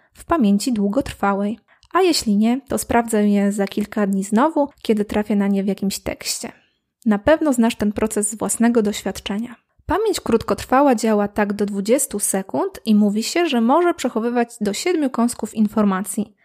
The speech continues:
To jest chyba umowna liczba, bo przecież nie byłabym w stanie przechowywać siedmiu takich totalnie nowych słów w obcym języku.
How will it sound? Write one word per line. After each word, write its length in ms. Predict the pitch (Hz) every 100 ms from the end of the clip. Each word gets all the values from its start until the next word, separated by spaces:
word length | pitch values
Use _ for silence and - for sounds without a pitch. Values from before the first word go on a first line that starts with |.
| _
To 100 | -
jest 100 | 330
chyba 220 | - 262 285
umowna 440 | 349 220 208 208
liczba, 420 | 208 214 214 254
bo 140 | 277 240
przecież 440 | - 220 240 -
nie 140 | 254
byłabym 420 | 262 330 247 202 214
w 20 |
stanie 320 | - 220 240
przechowywać 640 | 240 233 226 220 214 240 -
siedmiu 360 | - 208 226
takich 280 | 240 233 226
totalnie 480 | - 214 208 233 254
nowych 300 | 220 226 247
słów 360 | - 214 - -
w 100 | 214
obcym 420 | - - - 240
języku. 500 | 285 302 254 196 -